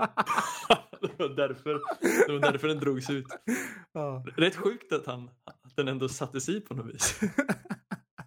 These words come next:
Speaker 2: Ja,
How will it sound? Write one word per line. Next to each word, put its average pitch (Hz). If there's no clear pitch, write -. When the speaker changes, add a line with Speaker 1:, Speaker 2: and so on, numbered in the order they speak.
Speaker 2:
Ja, 135